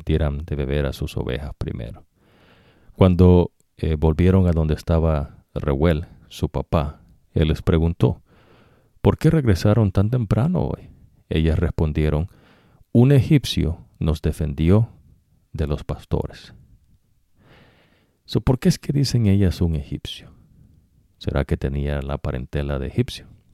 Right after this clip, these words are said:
Te-, se parecía un poco, ¿no? Eh, ¿sabe qué?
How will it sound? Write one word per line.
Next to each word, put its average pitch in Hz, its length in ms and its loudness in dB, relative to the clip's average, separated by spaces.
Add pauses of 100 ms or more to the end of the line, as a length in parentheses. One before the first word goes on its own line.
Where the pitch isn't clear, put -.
(960)
Te-, - 100 -10 (100)
se - 160 -8
parecía 85 460 -2
un 78 60 -4
poco, - 300 -2
¿no? - 200 -6 (800)
Eh, 104 100 2
¿sabe 170 220 4
qué? - 280 -2